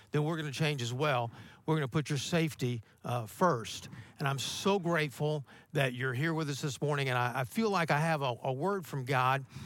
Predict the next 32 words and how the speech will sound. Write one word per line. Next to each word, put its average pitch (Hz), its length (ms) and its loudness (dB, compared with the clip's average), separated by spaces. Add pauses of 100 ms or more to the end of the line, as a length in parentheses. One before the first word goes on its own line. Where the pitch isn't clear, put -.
(260)
that'll 165 160 4
be 151 140 0
very 180 220 -2
special 175 640 -2 (280)
to - 100 -2
you 156 120 0
this 127 220 -2
morning. 151 360 0 (320)
As 127 160 0
we 196 80 0
wanna 175 220 0
turn 185 200 0
to 156 60 -2
First 185 280 0
Peter 156 220 2
chapter 156 400 2
two, 147 420 4 (380)
we're 151 120 2
continuing 220 440 0
our 165 160 2
series 170 520 0
of 143 100 -2
messages 143 420 0
through 226 280 0
First 160 340 0
Peter, 135 340 2 (480)
and 165 140 6
it's 147 100 0
called 170 300 2
Captured 180 600 0
by 151 200 6
Hope. 143 420 0